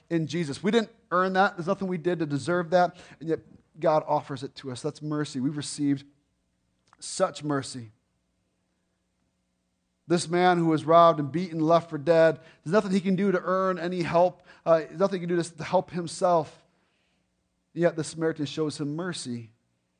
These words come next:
in going to help him. A neighbor shows mercy, not his back to a neighbor.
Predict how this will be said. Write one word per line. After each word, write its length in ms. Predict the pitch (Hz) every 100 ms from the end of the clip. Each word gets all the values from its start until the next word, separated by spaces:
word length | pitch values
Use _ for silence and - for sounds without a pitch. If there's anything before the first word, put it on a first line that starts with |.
| _ _ _
in 80 | 135
going 280 | 131 135 127
to 80 | 120
help 280 | 123 117
him. 100 | 117 113 _ _ _ _ _ _ _ _ _ _ _
A 40 | 139
neighbor 220 | 147 147
shows 260 | 143 143 127
mercy, 340 | 139 135 135
not 140 | 131
his 120 | 127 117
back 300 | 131 127 -
to 120 | 139
a 40 |
neighbor. 320 | 127 127 123